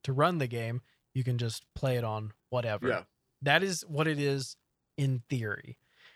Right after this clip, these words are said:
Speaker 1: The problem is getting everybody on board, and we saw this problem with GeForce, um, where getting everybody on board can be pretty difficult, uh, especially when people see that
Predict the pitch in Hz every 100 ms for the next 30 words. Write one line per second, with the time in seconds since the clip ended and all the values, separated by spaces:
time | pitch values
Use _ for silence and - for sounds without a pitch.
0 | - - 143 226 247 202 160 160 160 147
1 | 139 165 165 151 147 147 143 135 127 131
2 | 113 110 113 135 143 - 160 160 156 -
3 | 156 147 143 135 123 127 135 135 - 147
4 | 175 - - _ _ _ _ _ - 127
5 | 127 127 135 _ _ _ - 143 143 143
6 | 180 175 170 165 170 160 143 175 170 -
7 | 143 135 139 151 151 151 - - - 170
8 | 185 170 175 123 160 - - 120 104 -
9 | - _ _ - 120 113 - 160 151 156
10 | 143 135 123 143 139 127 - 139 127 123